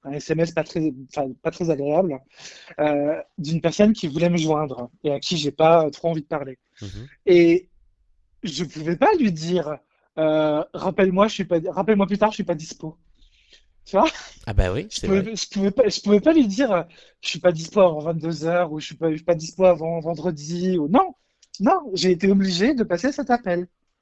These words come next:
Speaker 2: <laughs> T'as pas pu y couper.
Speaker 1: Tu vois ? Bah, j'ai pas pu y couper, puis du coup, c'était pas si grave, et une fois que c'était fait, on n'en parle plus, mais, euh, en temps normal, je l'aurais repoussé.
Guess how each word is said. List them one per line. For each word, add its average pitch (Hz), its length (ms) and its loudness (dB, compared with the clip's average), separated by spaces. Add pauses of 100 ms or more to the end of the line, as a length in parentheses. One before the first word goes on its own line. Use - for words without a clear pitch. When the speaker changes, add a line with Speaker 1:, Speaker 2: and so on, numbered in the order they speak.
(220)
Speaker 2:
<laughs> - 840 -14
T'as 110 100 -4
pas 101 140 -4
pu 127 140 -8
y 151 80 -6
couper. - 120 -6
Speaker 1:
Tu 196 80 2
vois ? 202 180 4 (600)
Bah, 170 180 2
j'ai 151 120 -6
pas 156 120 -2
pu 196 120 0
y 226 40 0
couper, 185 300 -4
puis - 100 -18
du 107 80 -18
coup, 139 260 -6
c'était - 160 -16
pas 131 120 -8
si - 140 -8
grave, 147 260 4
et - 20 0
une 117 80 -6
fois 127 140 -10
que - 60 -16
c'était - 120 -8
fait, - 140 -6
on - 20 0
n'en 143 80 -4
parle 156 160 2
plus, 285 160 2
mais, 143 220 -4 (560)
euh, 127 580 -6 (220)
en 180 120 4
temps 208 140 4
normal, 202 340 2
je 208 60 -10
l'aurais 196 220 -4
repoussé. 175 500 -14